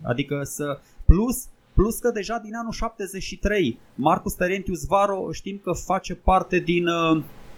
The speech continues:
contextul e acela, Fratesul se duce, trece Bosforul,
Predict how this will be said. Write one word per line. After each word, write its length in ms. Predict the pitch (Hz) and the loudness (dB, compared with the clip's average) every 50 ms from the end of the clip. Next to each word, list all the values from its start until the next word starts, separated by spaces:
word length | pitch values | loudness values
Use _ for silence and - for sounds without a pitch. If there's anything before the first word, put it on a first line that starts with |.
| - - _ _ _ _ - | -20 -20 _ _ _ _ -2
contextul 560 | - 139 143 127 - 190 185 - - - 175 | 0 0 0 2 0 -2 -2 -2 -4 -4 -4
e 60 | 170 | -4
acela, 400 | 170 165 - - 180 156 120 101 | -4 -4 -6 -8 -6 -4 -4 -4
Fratesul 500 | - - 185 175 175 - - 151 - 156 | -4 -2 0 0 0 0 0 -4 -4 -4
se 160 | 139 - 143 123 | -4 -4 -6 -4
duce, 320 | 131 156 147 - - 127 | -2 -4 -4 -4 -6 -8
trece 520 | 120 - 139 143 143 - - 135 120 113 107 98 | -8 -6 -8 -8 -8 -10 -10 -8 -8 -8 0 2
Bosforul, 640 | 135 160 175 - - 190 196 202 202 208 208 208 | 2 2 2 0 2 4 6 6 6 6 4 2